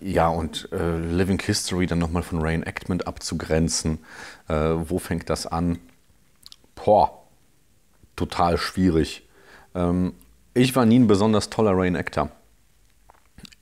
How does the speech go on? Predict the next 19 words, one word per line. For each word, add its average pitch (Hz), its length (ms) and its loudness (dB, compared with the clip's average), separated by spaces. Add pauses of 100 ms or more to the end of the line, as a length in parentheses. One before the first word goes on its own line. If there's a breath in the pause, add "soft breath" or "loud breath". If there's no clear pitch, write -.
(260)
Ich - 220 -2
hab 104 140 2
mich 92 380 0
immer 101 200 4
mehr 90 220 4
mit 82 160 2
Sozialgeschichte 95 1040 0 (760)
beschäftigt - 720 0
und 87 200 -4
hab 85 120 0
immer 90 220 0
versucht, 82 640 -4 (580 loud breath)
ähm, 80 500 -2 (360)
gewisse 85 420 0
Aussagen 82 500 0
zu - 140 -6
transportieren, 71 800 -6 (720 soft breath)
die 78 80 -4
mir 78 480 0